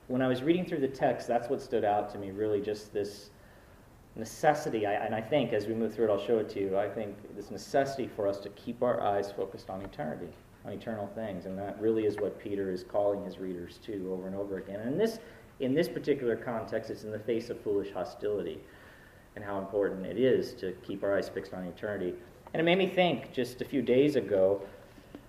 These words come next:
I've recommended this to you before. If you don't have it, I highly, uh, would suggest you get it. It's called New Morning Mercies by Paul David Tripp. New Morning Mercies. It's a daily devotional that you can do. It takes about ten minutes. Ten minutes, you read through a,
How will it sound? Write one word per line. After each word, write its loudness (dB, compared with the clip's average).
I've 6
recommended 4
this -6
to -2
you 0
before. 2
If -4
you -4
don't 0
have 0
it, 0
I -10
highly, 2
uh, -4
would -8
suggest 0
you -4
get 0
it. -2
It's -2
called 4
New 2
Morning 2
Mercies -4
by -2
Paul 0
David -2
Tripp. -2
New -8
Morning -2
Mercies. -6
It's -8
a 2
daily 2
devotional 2
that 0
you -4
can -6
do. 2
It -2
takes -2
about -2
ten -6
minutes. -8
Ten -8
minutes, -6
you -6
read -4
through 6
a, 4